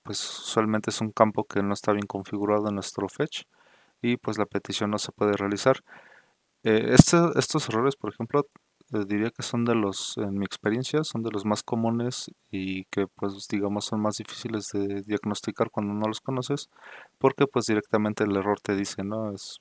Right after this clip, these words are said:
un course y empiezas a buscar qué es course y todo lo demás. Y, pues, eh, después resulta que no tenía nada que ver, sino que, eh, simplemente era, pues, algún otro motivo, ¿no? Entonces, eh,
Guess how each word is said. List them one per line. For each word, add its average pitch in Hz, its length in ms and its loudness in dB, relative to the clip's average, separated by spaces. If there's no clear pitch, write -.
un 104 100 -4
course 120 420 0
y 104 60 2
empiezas 104 420 -4
a 98 40 2
buscar 95 420 -2
qué - 140 -10
es - 80 -8
course 104 500 2
y 98 60 -10
todo 104 320 -4
lo 101 420 -8
demás. 120 440 -4
Y, 117 120 0
pues, 120 560 4
eh, 98 600 2
después - 300 0
resulta 113 380 0
que - 200 -2
no 101 120 -2
tenía 104 320 0
nada 101 280 0
que - 160 -2
ver, 143 160 2
sino 98 320 -6
que, - 200 -6
eh, 98 400 0
simplemente 104 640 -2
era, 101 160 2
pues, - 440 -10
algún 104 280 -2
otro 104 220 -4
motivo, 101 400 -4
¿no? 127 140 -4
Entonces, 123 680 2
eh, 110 180 2